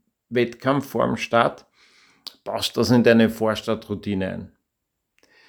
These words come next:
Du kannst das auch trainieren, dass wenn's da hin und wieder passiert, dass das einfach parat hast und in die Vorstartroutine dann, ähm, in dem Moment einbauen kannst, wenn das wieder passiert.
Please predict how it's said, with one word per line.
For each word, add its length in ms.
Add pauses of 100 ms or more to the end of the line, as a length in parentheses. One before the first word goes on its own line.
(720)
Du 120
kannst 420
das 140
auch 160
trainieren, 580
dass 220
wenn's 260
da 80
hin 220
und 160
wieder 240
passiert, 480
dass 160
das 180
einfach 380
parat 680
hast 440
und 200
in 100
die 80
Vorstartroutine 1500
dann, 500
ähm, 680 (800)
in 120
dem 320
Moment 520
einbauen 420
kannst, 320
wenn 140
das 180
wieder 160
passiert. 680